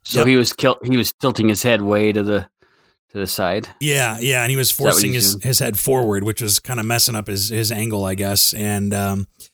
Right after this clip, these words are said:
Speaker 2: yeah, I raised it up, and sure enough, he goes, "Yep, that was it." Now, I'm, then he could, and just like that, he was able to basically shoot a lot closer to where he was aiming at.
Speaker 1: Nice.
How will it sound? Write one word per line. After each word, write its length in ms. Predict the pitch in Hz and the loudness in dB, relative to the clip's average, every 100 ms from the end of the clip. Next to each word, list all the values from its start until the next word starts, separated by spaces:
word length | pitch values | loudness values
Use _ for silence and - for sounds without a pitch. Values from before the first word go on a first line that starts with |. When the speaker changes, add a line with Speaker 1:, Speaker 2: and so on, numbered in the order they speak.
| _ _ - | _ _ -8
Speaker 2:
yeah, 120 | 151 | -2
I 40 | |
raised 340 | 131 135 147 139 | 0 2 2 2
it 60 | |
up, 200 | 139 170 | 0 -2
and 220 | 135 127 120 | -4 -2 0
sure 220 | 143 139 | 0 0
enough, 200 | 160 - | 0 0
he 60 | |
goes, 160 | 127 117 | 0 0
"Yep, 160 | 131 131 | -2 -2
that 120 | 127 | -2
was 140 | 139 147 | 0 2
it." 160 | 180 | 0
Now, 160 | 120 127 | 0 -2
I'm, 240 | 135 120 | -2 -6
then 120 | 123 | -4
he 80 | 131 | -2
could, 240 | 123 127 - | -2 -4 -4
and 400 | 131 127 131 123 _ - | -4 -2 -2 -4 _ -6
just 220 | 143 135 | -2 0
like 160 | 139 127 | 0 0
that, 160 | 139 | 0
he 80 | 117 | 0
was 100 | 117 | 0
able 220 | 123 123 | 0 0
to 80 | 113 | -2
basically 400 | 117 123 - 117 | -2 -2 -2 -2
shoot 360 | 98 135 127 - | 0 -2 -4 -10
a 60 | - | -14
lot 380 | 110 117 127 127 | -4 0 0 -2
closer 280 | 139 131 - | -2 -2 -2
to 60 | |
where 140 | 120 120 | -2 0
he 60 | |
was 160 | 117 107 | 0 0
aiming 200 | 120 101 | -2 -2
at. 220 | 87 85 _ _ _ _ _ _ _ _ _ _ _ _ | -4 -8 _ _ _ _ _ _ _ _ _ _ _ _
Speaker 1:
Nice. 480 | - 92 92 - | -10 -6 -6 -8